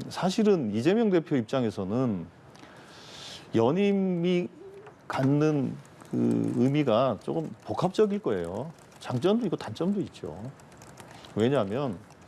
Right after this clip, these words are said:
그 당무라는 것이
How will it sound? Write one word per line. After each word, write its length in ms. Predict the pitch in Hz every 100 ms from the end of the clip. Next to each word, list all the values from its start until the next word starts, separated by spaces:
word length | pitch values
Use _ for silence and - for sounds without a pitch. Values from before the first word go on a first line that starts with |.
| - - - - - - - - - - -
그 300 | 135 127 120
당무라는 1300 | - 151 170 208 208 190 165 156 143 131 113 113 120
것이 680 | 98 85 107 135 131 92